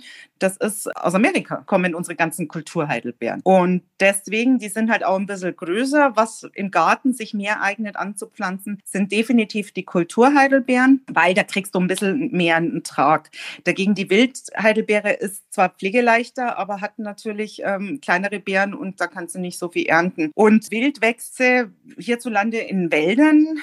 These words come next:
und auf feuchten und sauren Böden und, und auch natürlich so ein bisschen in die Berge rein und so. Also deswegen,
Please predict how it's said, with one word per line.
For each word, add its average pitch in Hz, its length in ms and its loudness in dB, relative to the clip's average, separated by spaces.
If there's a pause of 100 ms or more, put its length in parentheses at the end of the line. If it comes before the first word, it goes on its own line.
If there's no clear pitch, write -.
(140)
und - 200 -6
auf - 180 -8
feuchten 190 360 -2
und 196 120 -4
sauren 165 400 -2
Böden 220 480 2
und, 208 300 0
und 185 180 -8
auch 175 120 -10
natürlich 220 440 -8
so 208 100 -8
ein 202 80 -2
bisschen 220 200 0
in 214 100 0
die 190 80 -6
Berge 190 340 0
rein 143 240 -2
und 147 120 0
so. 143 180 -4
Also 147 360 -12 (200)
deswegen, 190 600 -2